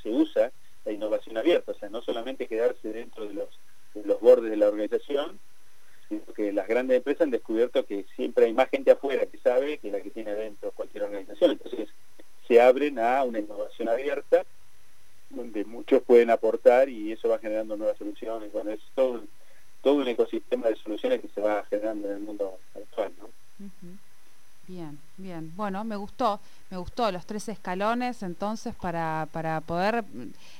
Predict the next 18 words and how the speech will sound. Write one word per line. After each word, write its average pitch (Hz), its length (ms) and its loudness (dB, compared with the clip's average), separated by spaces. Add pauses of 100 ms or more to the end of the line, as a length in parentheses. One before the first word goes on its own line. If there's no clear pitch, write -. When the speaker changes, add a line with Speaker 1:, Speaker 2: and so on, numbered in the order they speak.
Speaker 2:
nada, 226 280 4
animarse 208 680 4
también, 160 420 -2
¿no? 190 160 4
Empezar 202 440 2
con 196 120 2
esto, 214 180 2
después, 202 300 4
bueno, 185 260 2
si, 147 300 -4
si 160 220 -2
nos 151 120 -2
convertimos, 165 800 0
<laughs> 262 300 0
nos 175 160 4
convertimos 180 640 0
en 175 140 2
grandes, 180 560 2